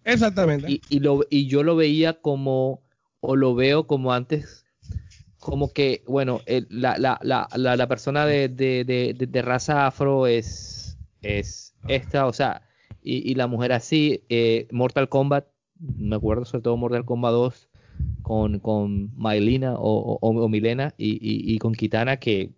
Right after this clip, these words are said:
Speaker 2: eran bastante, eh, sugestivos sus, sus, sus, sus, sus trajes. Entonces, m-, me
Speaker 1: Oye,
Speaker 2: parece que
Speaker 1: hablando del
Speaker 2: antes
Speaker 1: dos, hablando del dos, ahora me-, <laughs> si,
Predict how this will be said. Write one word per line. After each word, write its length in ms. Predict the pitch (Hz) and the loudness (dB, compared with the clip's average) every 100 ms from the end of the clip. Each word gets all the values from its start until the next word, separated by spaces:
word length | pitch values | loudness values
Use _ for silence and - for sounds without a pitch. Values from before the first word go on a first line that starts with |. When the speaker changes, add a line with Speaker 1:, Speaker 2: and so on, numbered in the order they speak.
| _ _ _ | _ _ _
Speaker 2:
eran 280 | - 110 123 | -2 0 2
bastante, 1000 | 127 120 123 120 127 123 113 101 101 95 | 0 -2 -4 0 2 2 2 0 2 0
eh, 60 | 95 | -2
sugestivos 1000 | - 135 107 - - 139 135 135 - - _ _ _ | -2 -2 0 -4 0 2 4 2 -2 -10 _ _ _
sus, 540 | - 113 107 - - | -2 0 -2 -6 -20
sus, 360 | - - 110 - | -10 -2 -2 -2
sus, 280 | - 110 104 | -2 -2 -2
sus, 300 | - 110 92 | -2 -2 -4
sus 500 | - - - - 117 | -10 -18 -12 -6 -4
trajes. 480 | - 127 147 135 - _ - - - - | 0 0 0 -4 -14 _ -20 -10 -6 -4
Entonces, 440 | - 131 143 147 - _ 139 - 120 | 0 2 2 0 -8 _ -8 -8 -4
m-, 140 | 139 - | -4 0
me 120 | 170 180 | 2 4
Speaker 1:
Oye, 260 | 190 180 | 4 2
Speaker 2:
parece 80 | 170 185 | 2 2
que 120 | 190 | 2
Speaker 1:
hablando 140 | 254 269 | 2 4
del 120 | 233 | 2
Speaker 2:
antes 200 | 147 226 | 2 2
Speaker 1:
dos, 220 | 156 - - - | 2 0 -6 2
hablando 260 | 180 247 | 4 6
del 80 | 220 | 6
dos, 240 | 190 160 175 | 4 4 4
ahora 260 | 156 196 | 4 4
me-, 180 | 208 185 | 4 2
<laughs> 40 | - | 2
si, 220 | - | 2